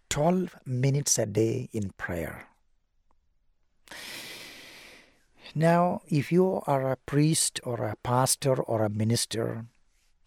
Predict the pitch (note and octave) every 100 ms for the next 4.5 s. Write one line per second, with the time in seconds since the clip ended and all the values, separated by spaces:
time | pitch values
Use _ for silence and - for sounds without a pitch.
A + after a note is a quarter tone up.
0 | - A2+ G#2 G#2+ G#2+ A2 G#2+ A2+ A2+ A#2
1 | _ _ _ _ _ - A2+ G2 F#2+ A2
2 | - - G#2 A2+ G#2 A2 G#2+ G#2 G#2 F#2+
3 | F#2 - A2+ A2+ G2 E2+ F2 - - -
4 | - D#2+ C2+ C#2